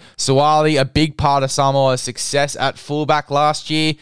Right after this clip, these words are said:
Uh, and obviously, Jarome Luai was a massive part of the success. I'm very concerned as to what the halves pairing is gonna be. I imagine, taking a look at this squad, looking at the players now,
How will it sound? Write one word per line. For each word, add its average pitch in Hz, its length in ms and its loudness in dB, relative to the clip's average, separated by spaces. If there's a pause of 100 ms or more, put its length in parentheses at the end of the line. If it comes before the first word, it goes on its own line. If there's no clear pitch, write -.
(280)
Uh, 123 240 2
and 127 100 -4
obviously, 123 720 -2
Jarome 117 580 -4
Luai 120 400 0
was 117 240 -2
a 117 240 -2
massive 131 720 -2
part 120 240 0
of 113 80 -6
the 117 60 -8
success. 120 640 -4
I'm 120 260 0
very 135 340 2
concerned 143 600 0
as 131 220 0
to 135 120 -6
what 131 140 -2
the 113 100 -2
halves 131 520 -2
pairing 135 420 -2
is 127 140 -10
gonna 127 200 -2
be. 147 440 0 (340)
I 120 220 0
imagine, 143 840 -2
taking 143 400 -4
a 139 60 -2
look 143 160 -4
at 139 80 -14
this 123 160 -4
squad, 131 560 0
looking 131 360 -6
at 123 60 -6
the 123 80 -4
players 120 540 -2
now, 120 580 -2